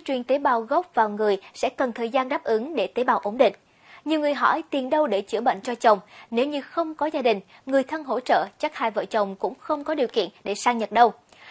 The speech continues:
Mọi thứ đều phải nỗ lực rất nhiều với sự giúp đỡ từ người thân, bố mẹ,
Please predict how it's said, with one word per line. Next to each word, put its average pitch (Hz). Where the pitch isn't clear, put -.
Mọi 233
thứ 254
đều 262
phải 202
nỗ 233
lực 262
rất -
nhiều 240
với 226
sự -
giúp 302
đỡ 214
từ 226
người 214
thân, 294
bố 226
mẹ, 285